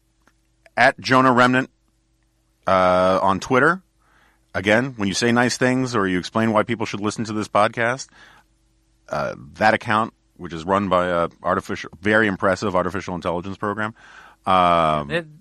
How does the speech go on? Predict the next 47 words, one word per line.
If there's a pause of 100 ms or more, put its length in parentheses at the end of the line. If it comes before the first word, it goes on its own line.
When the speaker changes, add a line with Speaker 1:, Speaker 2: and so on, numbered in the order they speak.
(220)
Speaker 2:
Ben
Sass
was
worried
about
the
Chinese (400)
edging
us
in
artificial
intelligence. (480)
They've
got
nothing
on
the
Remnant (100)
Twitter
accounts.
Speaker 1:
That's
Speaker 2:
Artificial
Speaker 1:
right.
Speaker 2:
Intelligence.
Speaker 1:
And
it's
almost
up
at,
uh,
twenty-five
hundred
followers
now.
It'd
be
nice
to
keep
Speaker 2:
No,
Speaker 1:
that
Speaker 2:
thirty-five
hundred.
Speaker 1:
Thirty-five
hundred,
I'm
sorry.